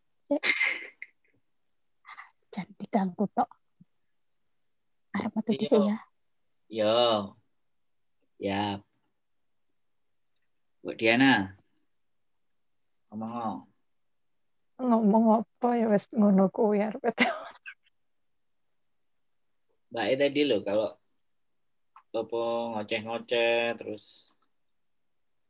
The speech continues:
Speaker 2: bikin konten males, lagi nggak mood. Nggak mood, ya, di-delete.
Speaker 3: Kalau nggak, nggak mood, ya, perlu break, ya. Kalau dalam istilah dalam per-YouTubean kan memang perlu istirahat. Ya, nggak apa-apa istirahat.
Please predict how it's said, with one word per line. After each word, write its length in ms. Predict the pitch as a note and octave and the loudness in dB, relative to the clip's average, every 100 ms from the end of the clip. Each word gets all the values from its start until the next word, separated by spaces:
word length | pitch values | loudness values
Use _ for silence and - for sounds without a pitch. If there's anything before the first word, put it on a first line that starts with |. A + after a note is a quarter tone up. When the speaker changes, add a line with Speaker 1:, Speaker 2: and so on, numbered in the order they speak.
| _ _ _ _ _ _ - | _ _ _ _ _ _ -16
Speaker 2:
bikin 320 | G2+ G#2+ G2+ | -12 -8 -6
konten 400 | G#2 G#2 G#2 A2 | -6 -4 -4 -4
males, 560 | A2+ A2+ A2+ A2+ A2+ | -2 0 0 0 -2
lagi 280 | G#2 G2+ G2+ G2+ | -6 -12 -8 -6
nggak 180 | G2 G#2+ | -6 -6
mood. 400 | A2+ G#2+ G#2+ - _ - _ _ _ _ | -6 -4 -6 -10 _ -20 _ _ _ _
Nggak 140 | - - | -10 -6
mood, 140 | B2+ C#4 | -6 -2
ya, 100 | G#2 | -4
di-delete. 720 | - - F3+ - - - - _ _ _ - - - _ _ - | -4 -6 0 2 2 0 -18 _ _ _ -16 -16 -20 _ _ -2
Speaker 3:
Kalau 320 | G#3 G#3 F#3+ | 2 4 6
nggak, 140 | G#3 F3 | 4 4
nggak 140 | F#3 G#3 | 2 4
mood, 220 | G#3+ A3+ | 6 6
ya, 240 | F#3 E3+ D#3 | 8 8 6
perlu 340 | F3+ G3 G3 _ | 4 6 4 _
break, 240 | F#3+ G3 - E3 | 6 6 8 2
ya. 240 | D3+ D3+ - | 2 0 0
Kalau 240 | F#3 F#3+ | 2 2
dalam 240 | F3+ E3+ D#3+ | 4 0 0
istilah 420 | F3+ - G3+ F#3+ | -4 0 4 4
dalam 320 | F#3 E3 D#3 D3+ | 4 4 4 2
per-YouTubean 720 | F#3+ E3 E3 F3+ F3+ G3 F#3+ | 2 2 2 0 2 0 2
kan 160 | G3 | 0
memang 400 | F#3 E3+ E3 E3 | 2 0 0 -2
perlu 320 | - E3 F#3 F#3 | -2 6 8 8
istirahat. 720 | F#3+ - E3+ E3+ D#3 D3+ - | 4 6 6 8 6 4 4
Ya, 140 | E3 | 4
nggak 160 | E3 D3+ | 6 4
apa-apa 320 | B3 C4 G3+ | 4 2 0
istirahat. 560 | F3+ - G3 G3 F#3 | 0 0 2 4 2